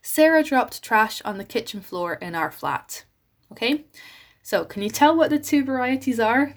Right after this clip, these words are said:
Let's, uh, let's break it down here. So we've got British English, or the English that we use in the U K, um, being used to simulate the matrix language, while the word trash, which is more commonly used in America, is the insertion.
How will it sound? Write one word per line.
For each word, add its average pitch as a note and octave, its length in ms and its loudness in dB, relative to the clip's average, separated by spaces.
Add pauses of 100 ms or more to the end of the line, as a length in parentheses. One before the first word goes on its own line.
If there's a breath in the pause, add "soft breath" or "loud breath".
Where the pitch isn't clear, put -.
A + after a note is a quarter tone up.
Let's, - 240 -10
uh, F#3 180 -2
let's - 220 -8
break G3+ 180 -8
it E3+ 60 -10
down E3+ 200 -10
here. D3+ 180 -10
So E3+ 220 -8
we've G#3+ 260 -2
got - 320 -6
British D4 320 -2
English, C#4 500 -2 (180)
or G3 200 -6
the F#3+ 160 -2
English A3+ 260 -2
that - 80 -6
we F#3+ 140 -4
use G3 140 -6
in F3+ 80 -14
the F3 80 -10
U F3+ 100 -6
K, F#3+ 380 -4 (460 loud breath)
um, F3+ 240 -4
being F#3+ 300 -6
used A3+ 280 -2
to - 80 -10
simulate A3+ 560 0
the F#3+ 60 -8
matrix - 520 -6
language, E3 560 -10
while F3 460 -10
the F3 80 -16
word E3 260 -10
trash, - 560 4
which G3 180 -12
is G3 120 -16
more F#3 100 -12
commonly F#3+ 480 -10
used F3+ 180 -8
in E3+ 120 -10
America, F#3 520 -6
is G3 200 -6
the F#3+ 120 -8
insertion. - 680 -8